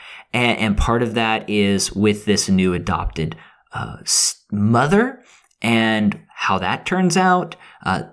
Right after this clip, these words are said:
the town's relationship, uh, a relationship with a, with a chess player named Benny. Uh, they're all kind of there,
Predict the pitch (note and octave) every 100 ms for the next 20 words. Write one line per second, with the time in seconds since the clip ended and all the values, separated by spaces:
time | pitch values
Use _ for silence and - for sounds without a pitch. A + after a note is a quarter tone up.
0 | - - - - C3 D#3 D#3+ E3 D#3+ D#3+
1 | - D#3 D#3 D#3 D3+ D3 - - - F#2+
2 | F#2 F#2 - G2 G2+ G2+ G#2+ A2+ A#2 G#2
3 | B2 A2+ F#2 G2 F#2 - - G2+ F#2+ E2
4 | - - C3+ - B2 A2+ G2+ F#2 F2 G2
5 | A2 A#2+ D3+ E3 D#3+ - - - _ -
6 | C#3 - C#3 F3+ - - A#3 - D#4 D4
7 | B3 D#3 B2+ B2+ E3+ E3+ B2+ A2+ G#2+